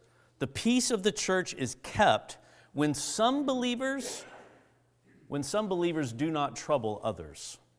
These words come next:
And second, the church enjoys peace when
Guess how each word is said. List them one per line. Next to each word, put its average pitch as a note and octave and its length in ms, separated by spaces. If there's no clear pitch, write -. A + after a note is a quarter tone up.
And G#2+ 100
second, D#3 540
the D3 80
church G3+ 460
enjoys D#3 500
peace E3+ 420
when C3+ 280